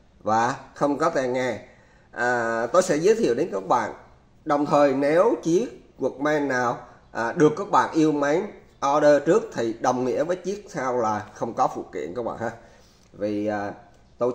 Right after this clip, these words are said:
chia sẻ thật với các bạn là cái phụ kiện bây giờ nó rất là khó, nó khó tìm hơn một chiếc máy, à, các bạn ha.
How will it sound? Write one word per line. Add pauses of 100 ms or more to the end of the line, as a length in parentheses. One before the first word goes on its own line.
chia
sẻ
thật
với
các
bạn
là
cái
phụ
kiện
bây
giờ
nó
rất
là
khó,
nó
khó
tìm (140)
hơn
một (100)
chiếc
máy, (680)
à,
các
bạn
ha.